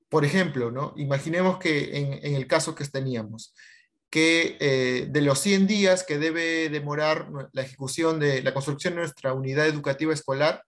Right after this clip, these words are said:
estos se encuentran divididos de la siguiente manera: veinte días de excavaciones, veinte días de cimentación, treinta días de levantamiento de muros y treinta días de techo aligerado, ¿no?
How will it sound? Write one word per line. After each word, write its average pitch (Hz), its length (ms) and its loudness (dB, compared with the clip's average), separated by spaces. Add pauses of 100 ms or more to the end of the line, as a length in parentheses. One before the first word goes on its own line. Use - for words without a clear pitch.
(500)
estos 151 260 -4
se 175 60 -4
encuentran 151 400 -2
divididos 156 840 -2
de 139 160 -4
la 123 80 -2
siguiente 143 300 -2
manera: 131 460 -4
veinte 165 380 0
días 165 220 2
de 147 80 0
excavaciones, 180 880 -4 (280)
veinte 165 400 0
días 160 240 -2
de 151 100 -2
cimentación, 143 840 -2 (100)
treinta 165 400 2
días 160 200 -2
de 151 60 -2
levantamiento 139 640 -4
de 156 60 0
muros 180 440 -2
y 139 100 -6
treinta 151 360 0
días 147 240 0
de 131 120 -2
techo 139 260 -8
aligerado, - 480 -8 (500)
¿no? - 180 -10